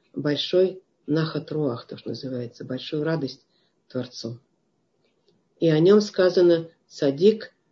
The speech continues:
беэмунато ихе». Праведник живет, э, в вере своей.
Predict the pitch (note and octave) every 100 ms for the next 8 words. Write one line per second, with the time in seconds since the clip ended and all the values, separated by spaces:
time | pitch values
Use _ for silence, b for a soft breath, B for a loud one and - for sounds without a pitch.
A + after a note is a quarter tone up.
0 | _ C#3+ D#3+ D#3+ D#3 D3 C#3 - D#3+ D#3+
1 | D#3+ - - B2 A2 _ _ _ _ _
2 | _ _ D3+ F3 G3 F#3+ F3 - _ _
3 | _ D3+ D3 C3+ D3+ D#3 - _ _ _
4 | _ _ C3+ C3 B2 B2 C3+ _ _ _
5 | _ _ _ _ _ _ _ _ _ _
6 | _ _ _ _ _ _ _ C#3 C#3 D3+
7 | C3 - - A#2 - -